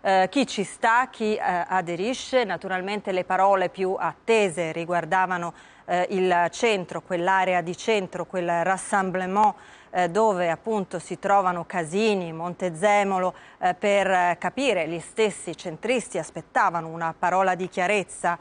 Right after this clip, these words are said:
eh, da Monti: si candida, non si candida, scende in campo. Insomma, adesso si è creato questo, eh, ombrello, è stato così, eh, definito. Naturalmente Montezemolo ha detto: "Noi,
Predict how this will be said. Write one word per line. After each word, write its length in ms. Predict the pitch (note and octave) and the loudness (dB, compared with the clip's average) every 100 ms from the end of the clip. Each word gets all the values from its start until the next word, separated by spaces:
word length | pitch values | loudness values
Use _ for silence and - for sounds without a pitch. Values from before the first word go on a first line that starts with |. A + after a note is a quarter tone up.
| - - - | -10 -20 -2
eh, 300 | F3+ F3+ F3 | 2 4 4
da 160 | F#3+ F#3+ | 2 2
Monti: 480 | G#3 G3+ E3+ - | 2 2 0 -8
si 160 | D3+ E3 | -10 -6
candida, 580 | G3 F#3 F#3 F3 F3 E3+ | 0 2 0 -2 0 -2
non 160 | E3 | -2
si 200 | E3 - | -10 -10
candida, 520 | - F3+ F3+ F3 F3 E3 | -2 0 0 -2 -2 -2
scende 380 | - F3+ E3+ | -2 -6 -4
in 120 | E3+ F3 | -6 -4
campo. 380 | F#3 F3+ E3+ | 0 0 -2
Insomma, 440 | G3 F#3 G3 F#3 F3+ | -6 -2 -2 2 2
adesso 460 | G3 A3 G3 - | 2 0 0 -6
si 140 | F3+ G#3 | -6 -2
è 120 | F#3 | -2
creato 460 | G3 F#3 F#3+ F3+ F3+ | 0 2 0 0 -2
questo, 420 | F#3+ F3 - F3 - - - - | -2 -6 -2 -4 -4 -20 -20 -2
eh, 320 | F#3 F3+ F3+ | 2 4 4
ombrello, 640 | - F#3 E3+ G3 G3+ A3 A#3 | 4 0 0 2 2 2 2
è 80 | G#3+ | 2
stato 320 | - F#3 F3+ | -2 -4 -4
così, 300 | F#3 E3+ F#3+ | -6 -2 -2
eh, 240 | - F3 | 0 0
definito. 640 | E3+ G3 G3+ F#3 G#3 A3+ F#3 | 0 -4 -4 -4 -4 -2 -4
Naturalmente 580 | E3 F#3 F3 F#3 F3+ | -4 -4 -4 -4 -8
Montezemolo 600 | F#3 F3 F#3 E3 F#3+ F#3 F3 | -8 -6 -6 -2 -2 0 -2
ha 40 | |
detto: 280 | F3+ F#3 F#3+ | -2 -6 -6
"Noi, 420 | F3+ G3+ G3 F#3 | -4 -2 0 -2